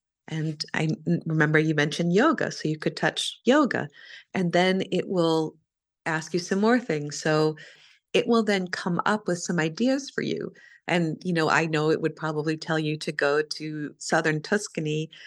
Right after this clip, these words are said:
um, in the, um, Montolepalciano areas.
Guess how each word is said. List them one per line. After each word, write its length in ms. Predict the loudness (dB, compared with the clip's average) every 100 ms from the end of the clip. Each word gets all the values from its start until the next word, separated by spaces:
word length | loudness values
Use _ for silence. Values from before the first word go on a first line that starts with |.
| -20 -8
um, 580 | -4 0 0 -2 -4 -8 -12 -8
in 240 | -4 -2 0
the, 480 | 2 2 0 -2 -6 -14 -20 -20 _
um, 480 | -4 -2 0 -2 -6 -2
Montolepalciano 1400 | 0 0 0 2 2 2 0 0 0 2 2 0 0 0
areas. 480 | 0 0 -2 -6